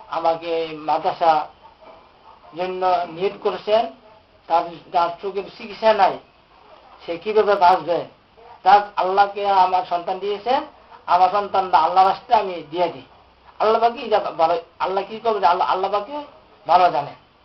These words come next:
এই নিয়ত করার পরে আমাকে আমার বাবা আমাকে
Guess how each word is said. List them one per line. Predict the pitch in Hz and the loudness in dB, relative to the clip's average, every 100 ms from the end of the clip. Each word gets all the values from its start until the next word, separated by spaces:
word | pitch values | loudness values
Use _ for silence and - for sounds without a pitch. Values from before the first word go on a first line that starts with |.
| _ _ _ _ _ - | _ _ _ _ _ -20
এই | 170 | -12
নিয়ত | 185 214 214 | -2 -2 -2
করার | 208 202 | -4 -2
পরে | 196 226 240 262 - _ _ - - | -2 -2 -2 -6 -10 _ _ -20 -12
আমাকে | 160 185 180 180 175 | 2 4 4 2 0
আমার | 170 165 | 2 0
বাবা | 170 170 165 165 | 2 2 2 0
আমাকে | 160 165 160 165 156 | -2 -2 -2 -8 -16